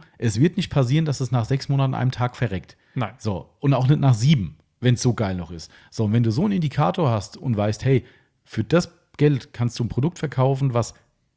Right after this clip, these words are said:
Speaker 1: mutmaßlich ein gutes Jahr hält, obwohl der Hersteller gleich mal zwei verspricht in dem einen Fall. Aber für das Geld ist ein Jahr vollkommen akzeptabel, wenn's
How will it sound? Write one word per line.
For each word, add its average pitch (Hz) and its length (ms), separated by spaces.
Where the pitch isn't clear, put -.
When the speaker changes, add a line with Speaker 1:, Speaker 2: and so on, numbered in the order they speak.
Speaker 1:
mutmaßlich 151 640
ein 113 100
gutes 190 320
Jahr 135 140
hält, 151 380
obwohl 107 200
der 101 100
Hersteller 113 320
gleich 101 260
mal 85 80
zwei 143 220
verspricht - 460
in 101 60
dem 92 160
einen 92 200
Fall. 117 220
Aber 123 280
für - 160
das 107 140
Geld 139 180
ist 127 120
ein 117 40
Jahr 107 180
vollkommen 190 480
akzeptabel, 135 640
wenn's 107 260